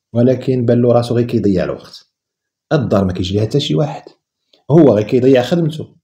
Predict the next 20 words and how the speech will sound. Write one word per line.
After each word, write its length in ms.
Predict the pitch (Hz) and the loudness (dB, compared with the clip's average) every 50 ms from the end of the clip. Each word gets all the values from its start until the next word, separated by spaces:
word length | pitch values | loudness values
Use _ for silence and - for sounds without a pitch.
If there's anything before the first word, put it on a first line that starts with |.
| _ _ - - _ _ - | _ _ -20 -20 _ _ -6
هنا 340 | 147 147 156 156 165 175 170 | -4 -2 -2 0 0 0 2
جات 180 | 156 160 156 - | 2 0 -2 -2
في 160 | - - 135 | -2 -2 0
بالو 140 | 139 139 135 | 0 0 -2
فكرة 280 | - - - 120 110 | -4 -6 -6 -4 -4
أخرى. 460 | 92 - - 110 92 - - - _ _ _ _ _ _ _ _ _ _ _ _ _ _ _ - - - - - - - _ - | -4 -2 -2 -2 -2 -2 -6 -14 _ _ _ _ _ _ _ _ _ _ _ _ _ _ _ -20 -20 -20 -20 -20 -20 -10 _ 4
اون 100 | 185 196 | 4 4
فاس 240 | 196 220 208 180 180 | 6 4 4 2 2
للدار 260 | 156 123 131 151 147 | -2 0 0 0 2
ديالو 560 | 131 147 156 170 175 208 233 - - - _ _ _ _ _ _ _ _ _ _ | 2 2 2 2 2 0 -2 -4 -8 -16 _ _ _ _ _ _ _ _ _ _
كان 100 | - 147 | 0 0
واحد 320 | 147 147 147 - 139 123 123 | 2 0 0 -2 -2 -2 0
مول 140 | 139 139 | 0 0
الحانوت 600 | 135 127 - - - 143 151 170 190 196 190 - - - - _ _ _ _ _ _ _ _ _ _ _ _ _ _ 117 | -2 -2 -4 -6 -2 0 0 2 2 0 0 -2 -8 -18 -20 _ _ _ _ _ _ _ _ _ _ _ _ _ _ -2
اللي 220 | 120 123 135 131 | 0 2 2 0
مصاحب 380 | 123 - - 143 - - 120 120 | 0 -2 -4 -6 -4 -4 -2 0
مع 100 | 113 107 | 0 0
الحسين، 540 | 104 - - - - - - - - _ _ _ _ - | -2 -4 -6 -10 -12 -12 -16 -18 -20 _ _ _ _ -16
صاحبو 300 | - - - - 98 98 | -12 -12 -10 -8 -6 -4
مزيان. 440 | 98 - 87 90 - - - - | -4 -4 -2 -4 -4 -4 -6 -12